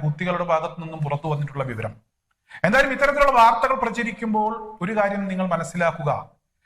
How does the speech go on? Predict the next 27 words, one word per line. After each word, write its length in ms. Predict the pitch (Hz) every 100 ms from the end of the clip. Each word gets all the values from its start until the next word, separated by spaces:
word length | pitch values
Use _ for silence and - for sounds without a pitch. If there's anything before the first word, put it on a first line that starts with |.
| _
ഇസ്രായേലിന് 800 | 147 185 185 196 190 190 185 190 190 -
നന്നായി 480 | 151 165 170 175 185
കിട്ടുന്നുണ്ട്, 640 | - 151 - 185 175 151
കിട്ടിക്കൊണ്ടിരിക്കുന്നുണ്ട്. 920 | 143 147 196 185 160 156 143 120 113 117 - _ _ _ _ 147
അല്ലെങ്കിൽ 600 | 175 185 180 131 - - - -
കിട്ടിയതിന്റെ 720 | 160 196 233 226 202 175 139 151
ആ 60 |
ചൂട് 420 | 180 - 185 202 190
അവർ 180 | 175
ശരിക്കും 420 | 180 165 170 214 175
അനുഭവിച്ചിട്ടുണ്ട്. 680 | 165 175 175 151 123 107 - _ _ -
അതിന്റെ 220 | 196 269
ഭാഗമായാണ് 640 | 269 247 247 247 233 226 208
ഇത്തരത്തിലുള്ള 420 | 220 220 220 220
വാർത്തകൾ 400 | 185 185 185 202
പ്രചരിപ്പിക്കുന്നത്, 800 | 190 160 156 151 147 120 110 110
നാണക്കേടിൽ 640 | 151 170 190 185 196 185 180
നിന്നും 280 | 170 165 - _ _ -
രക്ഷപ്പെടുന്നതിന് 640 | 147 - - 147 139 120
വേണ്ടി. 280 | 113 101 - - _ _
"ഞങ്ങൾ 140 | 160 214
വിജയിച്ചുകൊണ്ടിരിക്കുന്നു, 1040 | 208 226 247 247 262 220 220 220 202 170
ഞങ്ങളെ 240 | 170 196
സംബന്ധിച്ചിടത്തോളം 760 | 208 208 202 196 202 196 196 196
ഞങ്ങളുടെ 300 | 180 190 202
നീക്കം 320 | 190 185 185
വിജയമാണ്" 640 | 180 208 247 247 226 220